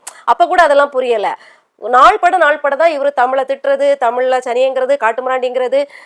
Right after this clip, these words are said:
அஹ், இலக்கியங்களை, காப்பியங்களை வந்து, அஹ், தரக்குறைவா பேசுறதுன்ட்டு நம்ம கவனத்துக்கு வரும்போது தான்,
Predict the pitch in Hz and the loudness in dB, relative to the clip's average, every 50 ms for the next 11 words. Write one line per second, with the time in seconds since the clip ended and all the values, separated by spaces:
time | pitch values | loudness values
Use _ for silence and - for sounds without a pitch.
0 | - _ _ 208 214 220 220 214 240 277 294 - - 269 262 262 262 254 - 233 | -20 _ _ 2 2 4 4 4 2 0 0 0 0 -2 0 0 -2 -2 0 0
1 | 226 247 240 - 262 262 254 254 247 254 247 233 240 240 247 247 220 262 262 262 | 0 0 0 0 0 0 0 0 0 -2 -2 -2 -2 -4 -4 -4 -2 0 2 2
2 | 254 247 233 226 220 220 214 202 196 185 160 151 175 170 196 233 220 254 262 277 | 2 0 0 -2 0 0 -2 -2 -2 -4 -6 -4 -4 -2 0 0 0 0 0 -2
3 | 262 254 262 254 247 233 233 233 - 254 254 240 254 262 262 269 262 - 294 277 | -2 -2 -2 -2 -2 -4 -6 -4 -6 -10 -8 -2 0 0 -2 -2 -4 -8 -4 -2
4 | 247 233 220 226 214 214 254 277 277 269 - 220 202 190 208 220 208 196 190 185 | -2 -2 0 0 -2 0 0 -2 -2 -4 -4 -4 -4 -4 -4 -6 -4 -4 -4 -2
5 | 175 262 320 403 | -2 -2 -2 -2